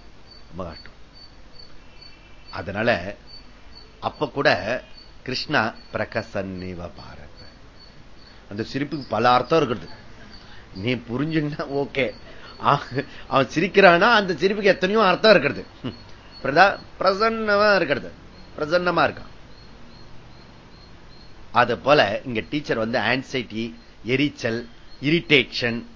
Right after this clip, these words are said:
அஹ், உன்-, உன்னை தர்ப்பப்புல்ல போட்டுதான் பொசுக்கணும் உன் வாயில,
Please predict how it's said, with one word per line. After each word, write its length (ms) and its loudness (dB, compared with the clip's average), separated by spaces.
அஹ், 260 0
உன்-, 440 -8
உன்னை 520 -6
தர்ப்பப்புல்ல 760 2
போட்டுதான் 400 4
பொசுக்கணும் 440 2
உன் 200 -2
வாயில, 260 6